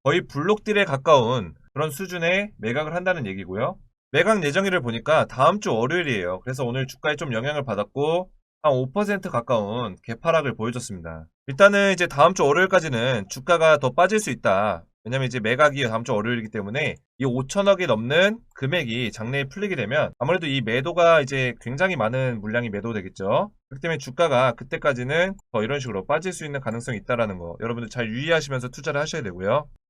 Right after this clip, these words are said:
기존에 이 카카오뱅크가 기관들의 대규모 매도가 있을 때마다 주가가 크게 떨어진 이력들이 있습니다. 바로 이때 이제 구월 이 일이죠. 이때도 이제 우정, 우정사업본부 일조 원 규모의 이제 블록들, 블록들이 있을 때 칠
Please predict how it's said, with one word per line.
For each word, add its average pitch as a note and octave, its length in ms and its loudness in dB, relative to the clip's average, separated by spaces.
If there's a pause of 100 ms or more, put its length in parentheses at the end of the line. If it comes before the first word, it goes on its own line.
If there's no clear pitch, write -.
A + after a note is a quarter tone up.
(100)
기존에 F#3+ 300 2
이 E3 100 0
카카오뱅크가 F#3 840 4
기관들의 E3 560 0
대규모 C#3+ 380 -2
매도가 B2+ 440 4
있을 B2 240 -4
때마다 B2 480 4 (220)
주가가 F#3+ 420 6
크게 A3 300 -2
떨어진 G#3+ 400 4
이력들이 D#3+ 400 2
있습니다. F2 480 -4 (160)
바로 E3 160 0
이때 D#3+ 260 -2
이제 D#3 200 -4
구월 E3+ 340 2
이 B2+ 120 2
일이죠. A#2 500 2
이때도 E3 580 -2
이제 C#3 240 0
우정, A#2+ 460 0 (120)
우정사업본부 D#3+ 880 -2
일조 G3+ 280 -2
원 G3+ 100 0
규모의 E3+ 280 0
이제 B2+ 140 -4
블록들, A#2 760 -4 (160)
블록들이 D3+ 320 -4
있을 G#2+ 200 -8
때 D3 240 -4
칠 G#3 160 -6